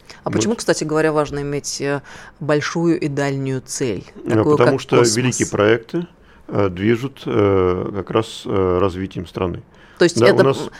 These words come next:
Speaker 1: это дальняя цель, которую мы, с одной стороны, никогда не сможем достигнуть окончательно и бесповоротно, а с другой стороны, стремясь к которой, мы постоянно будем находиться в
Speaker 2: Ну,
Speaker 1: состоянии
Speaker 2: э, э,
Speaker 1: развития.
Speaker 2: это называется горизонт, да? Э, то, чего мы не можем достичь. Но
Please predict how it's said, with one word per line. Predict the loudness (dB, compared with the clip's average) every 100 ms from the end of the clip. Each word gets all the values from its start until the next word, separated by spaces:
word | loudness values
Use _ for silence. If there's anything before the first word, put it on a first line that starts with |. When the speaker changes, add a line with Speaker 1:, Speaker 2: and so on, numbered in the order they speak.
| -2
Speaker 1:
это | 2 2
дальняя | 6 6 6 4 -2
цель, | 0 0
которую | 0 -2 2 2
мы, | 0
с | 0
одной | -2 -2
стороны, | -4 -4 -2
никогда | -4 -4 -4 -4
не | -4
сможем | -4 -4 -4
достигнуть | -2 -4 -2 -4 -4 -4
окончательно | -4 -2 -2 -4 -4 -6 -6
и |
бесповоротно, | -6 -8 -4 0 2 0 -2
а | -2
с |
другой | -2 0 0
стороны, | -2 -4 -2 -2 -4 -10
стремясь | -6 -2 -2 -2
к |
которой, | -4 0 2 2
мы | 0
постоянно | -4 -4 -2 -2 -4
будем | -4 -4 -4
находиться | -4 -4 -2 0
в |
Speaker 2:
Ну, | -2
Speaker 1:
состоянии | 0 2 4 4
Speaker 2:
э, |
э, | 4
Speaker 1:
развития. | 4 2 -2 -8 -10 -4
Speaker 2:
это | -4 -2
называется | -2 4 4 2
горизонт, | 0 0 0 -4 0
да? | 0 0 -8 -16 -2
Э, | 0 0
то, | 0 0
чего | 2 2 2
мы | 2 0
не | -2 0 2
можем | 2 2
достичь. | -2 -4 -6 -8 -4
Но | 2 2 0